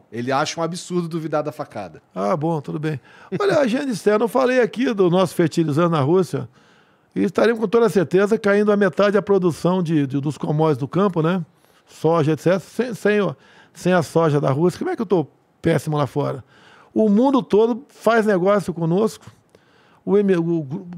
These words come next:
Speaker 2: pessoal do Golfo do Pérsico, Golfo Pérsico. Ninguém quer ficar dependente só de um país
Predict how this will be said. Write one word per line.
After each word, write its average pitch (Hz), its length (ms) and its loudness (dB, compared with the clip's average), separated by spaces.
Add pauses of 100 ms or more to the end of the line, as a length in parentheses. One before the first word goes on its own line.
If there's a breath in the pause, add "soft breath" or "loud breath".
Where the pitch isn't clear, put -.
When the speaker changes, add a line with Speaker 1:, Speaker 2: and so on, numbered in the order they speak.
Speaker 2:
pessoal 185 280 2
do 156 100 -2
Golfo 160 320 0
do 165 80 -6
Pérsico, 185 540 -2
Golfo 151 360 -6
Pérsico. 180 480 -2 (220 soft breath)
Ninguém 233 240 0
quer 294 160 0
ficar 208 160 0
dependente 185 460 0
só - 100 -2
de 330 80 -4
um 294 80 -6
país 220 480 0